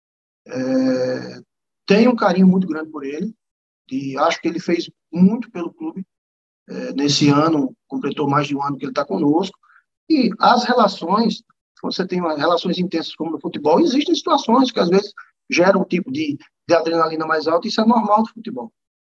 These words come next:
Entendo que pessoas inteligentes, pessoas que sabem se entender, superam isso. Quanto à continuidade e permanência, se a gente, em vencendo as eleições,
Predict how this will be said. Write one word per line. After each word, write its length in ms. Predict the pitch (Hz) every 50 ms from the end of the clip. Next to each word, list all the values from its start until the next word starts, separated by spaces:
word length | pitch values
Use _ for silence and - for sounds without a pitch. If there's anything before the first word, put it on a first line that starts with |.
| _ _ _
Entendo 320 | 156 151 143 190 202 202 -
que 100 | 226 220
pessoas 400 | 233 220 208 - 196 190 185 185
inteligentes, 840 | 220 226 220 196 190 180 160 139 143 143 143 151 160 165 151 - -
pessoas 320 | - - - - 165 151
que 100 | - 165
sabem 280 | - - 156 156 156 160
se 120 | - 185
entender, 340 | 185 190 220 208 220 233 233 - -
superam 500 | - - 277 262 - - - 240 277 202
isso. 220 | - - - - - - - - _ _ _ _ _ _ _ _ _ _ _
Quanto 300 | - 233 269 320 320 -
à 160 | 262 233 196 - -
continuidade 640 | - 226 233 226 233 214 214 190 165 160 160 160
e 40 | -
permanência, 720 | - 170 165 185 160 143 143 156 190 240 262 254 - 233 262 - _ _ _ _ _ _ _ _
se 240 | - - - 202 196
a 100 | 202 196
gente, 520 | 185 196 220 254 262 262 226 180 165 - _ _
em 280 | 170 202 247 277 269
vencendo 380 | 233 233 214 - - 202 185 185
as 100 | - 180
eleições, 680 | 175 165 156 147 - - 170 196 233 226 - - -